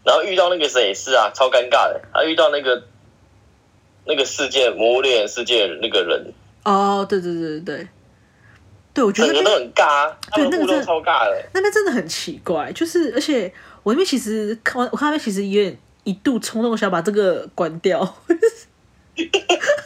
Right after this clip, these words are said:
Speaker 2: 又想关掉。不是，因为他就是，
Speaker 1: 哎，真的欸。
Speaker 2: 哎，我不懂，就是，就是我把人家绑了之后，你不给人家吃就算，你还不给人家水喝，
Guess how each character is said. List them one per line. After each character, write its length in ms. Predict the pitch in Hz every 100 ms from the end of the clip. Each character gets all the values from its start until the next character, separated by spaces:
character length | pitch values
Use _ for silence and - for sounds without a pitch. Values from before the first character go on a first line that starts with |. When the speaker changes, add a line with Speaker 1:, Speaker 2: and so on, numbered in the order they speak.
| 622 554 - 359 466 - 466 453
Speaker 2:
又 160 | 392 359
想 260 | 262 208
关 220 | 190 240
掉。 380 | 233 262 240 269 _ _ - - - - - - _
不 80 | 285
是， 220 | 330 392
因 120 | 392
为 80 | 415
他 160 | 392 392
就 60 | 392
是， 80 |
Speaker 1:
哎， 120 | 381 370
真 200 | 359 269
的 60 | -
欸。 280 | - - _ _ - _ -
Speaker 2:
哎， 160 | 254 208
我 60 |
不 160 | 202 403
懂， 200 | - 220
就 60 | 277
是， 260 | 339 277 - - - _ -
就 80 |
是 60 | 359
我 40 |
把 120 | 277 190
人 80 |
家 60 | 220
绑 260 | 254 185 170
了 80 | 165
之 140 | 214
后， 320 | 214 226 165 - - _
你 60 | 202
不 120 | -
给 80 | 320
人 80 | 202
家 120 | 240
吃 200 | 240 -
就 80 | 233
算， 160 | 262
你 40 | 202
还 40 |
不 80 | 247
给 80 | 294
人 80 | 190
家 100 | 208
水 320 | 220 220 - 151
喝， 300 | 175 175